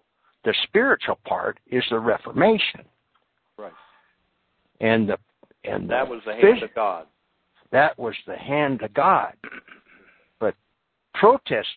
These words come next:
Speaker 1: the, and, and I feel that God had a hand on this. But the two hundred years prior, there was a war in England. And England, England,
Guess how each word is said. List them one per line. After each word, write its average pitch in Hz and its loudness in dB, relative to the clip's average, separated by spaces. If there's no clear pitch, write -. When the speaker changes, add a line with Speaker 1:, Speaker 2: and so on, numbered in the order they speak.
Speaker 1:
the, 113 -4
and, 110 -4
and 104 -4
I 139 6
feel 165 0
that 123 -4
God 160 2
had 156 -2
a 151 -2
hand 170 -2
on 175 2
this. 226 -2
But 113 4
the 117 -6
two 262 0
hundred 190 4
years 147 0
prior, 185 2
there 123 -2
was 117 2
a 107 2
war 151 4
in 120 -4
England. 208 -6
And 120 0
England, 127 2
England, 180 2